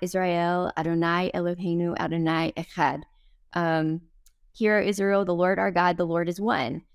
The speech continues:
So they take that as the starting point, and they emphasize the fact that God is one. But even in the Shema, it has the Lord's name stated three times,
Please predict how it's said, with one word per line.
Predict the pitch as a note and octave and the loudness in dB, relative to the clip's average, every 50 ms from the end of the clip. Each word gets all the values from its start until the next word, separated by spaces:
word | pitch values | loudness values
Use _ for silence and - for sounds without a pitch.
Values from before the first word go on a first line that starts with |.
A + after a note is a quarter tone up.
| _ _ _ | _ _ _
So | - - G#3+ G3+ G3 F#3 | -10 -4 -2 0 0 2
they | F3 G3+ G3 | 2 0 0
take | G3 - C4+ A#3 A#3 - | 0 0 -2 -2 0 0
that | - G3+ G#3+ G#3 - - | 2 2 4 4 2 0
as | F3+ F3 - | -2 -4 -4
the | - F3+ | -6 -8
starting | - - - A3+ A#3 B3+ A#3 A3 G3+ | -8 -4 0 2 2 2 2 0 -2
point, | - - E3 D#3 D3 C3+ C3 - - - - _ - | -2 -2 -2 -2 -2 -2 -4 -8 -10 -14 -14 _ -4
and | F#3 F#3 F#3 F#3 F#3 F3 F3 F3+ F3 - _ _ - _ _ _ - - | -2 0 2 2 2 2 0 -2 -4 -6 _ _ -20 _ _ _ -20 -12
they | - - F#3 F3+ F#3 F#3 - - | -4 -2 0 2 2 0 0 0
emphasize | - G#3+ A#3 A3+ - A#3 A#3+ - - D#3+ E3+ F3 F3 F3 - | 0 0 2 2 0 0 -2 0 0 0 2 0 -2 -2 -4
the | - G#3 | -6 -6
fact | - - F#3 C#3 B2+ - - - - - | -4 0 0 0 0 0 -4 -10 -8 -6
that | G3+ - D#3+ | -6 -4 -2
God | D#3+ D#3+ D#3 E3 E3 | 0 2 2 2 2
is | E3+ E3+ E3+ - | 0 -2 -4 -6
one. | E3 D#3+ F3 G#3+ B3 A3 C#3 C3 C#3 C3+ E3 - _ - - - _ _ | -6 -2 0 2 2 2 0 -2 -4 -6 -8 -10 _ -20 -20 -20 _ _
But | - F#3+ - - | -2 -2 0 0
even | - A3+ A#3+ C4 C#4 C4 | 0 0 2 2 2 2
in | A3+ G#3+ | 2 2
the | F#3+ F#3+ | 0 0
Shema, | - - - A3 A#3 D4+ E4 B3+ A3+ A3+ - _ _ _ _ _ | -2 -4 -2 2 2 4 4 4 2 0 -4 _ _ _ _ _
it | - G#3+ | 0 0
has | A3+ A#3+ A#3+ A3 A3+ G#3+ | 0 2 2 2 2 0
the | - G3 | 0 -2
Lord's | G#3 G3 G3 G3 G3 F#3+ G3 | 0 2 2 2 0 0 0
name | G3+ G3+ G#3 G#3+ G#3 G3 F#3+ F3+ F#3 G3 G3 | 0 2 2 2 2 0 0 -2 -2 -4 -6
stated | - - - F3 F3+ F3 F3+ E3+ - | -4 0 0 2 2 2 0 -2 -2
three | F#3 E3+ E3 E3 D#3+ | -4 -2 -2 -2 -2
times, | - B3 G#3 E3+ C3+ A#2+ D3 D3+ - | 0 0 0 0 0 -2 -4 -6 -8